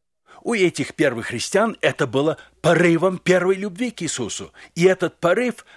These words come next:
выражался таким образом. Мы знаем, что позже церковь проводила преломление хлеба раз в неделю, как, например, написано в седьмом стихе двадцатой главы этой книги «Деяния».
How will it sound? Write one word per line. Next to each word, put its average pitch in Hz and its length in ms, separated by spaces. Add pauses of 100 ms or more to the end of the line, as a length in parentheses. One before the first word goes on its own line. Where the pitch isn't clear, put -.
выражался 185 720
таким 113 340
образом. 78 500 (440)
Мы 208 140
знаем, 143 420
что - 180
позже 127 460
церковь 160 720 (160)
проводила 131 580
преломление 120 720
хлеба 123 480 (240)
раз 113 320
в 139 40
неделю, 170 580 (280)
как, - 220 (100)
например, 107 420
написано 123 600 (360)
в - 60
седьмом 135 340
стихе - 360
двадцатой 147 500
главы 165 380 (160)
этой 113 300
книги 107 340
«Деяния». 104 560